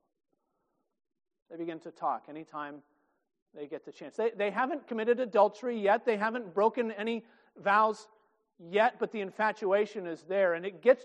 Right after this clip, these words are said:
to a certain point where it doesn't matter what anybody else tells them. You can speak to them all day long until you're blue in the face, uh, talking about,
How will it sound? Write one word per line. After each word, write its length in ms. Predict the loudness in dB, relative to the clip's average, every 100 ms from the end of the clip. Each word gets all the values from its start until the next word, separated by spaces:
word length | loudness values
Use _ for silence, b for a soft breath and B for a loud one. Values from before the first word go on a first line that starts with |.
| 0
to 100 | 0
a 60 |
certain 360 | 0 0 0 -2
point 280 | -4 -2 2
where 80 | 2
it 100 | 2
doesn't 320 | -2 -4 -4
matter 300 | -4 0 0
what 180 | 0 -2
anybody 540 | -2 0 2 0 0
else 240 | -2 -2 -6
tells 300 | -4 -4 -8
them. 160 | -18 -20 _ _ _ _ _ _ _ _ _ _ _ _ _ _ _ -6
You 160 | -2 2
can 180 | 2
speak 320 | 0 -2 -2 0
to 60 |
them 180 | -2 0 4
all 280 | 6 6
day 180 | 2 0
long 380 | 0 0 0 -4
until 240 | -4 -2
you're 140 | 0 0
blue 300 | -2 0 0
in 80 | -2
the 80 |
face, 400 | -2 0 0 -4 b b b
uh, 180 | -6 0
talking 420 | 6 6 6 0
about, 260 | 4 6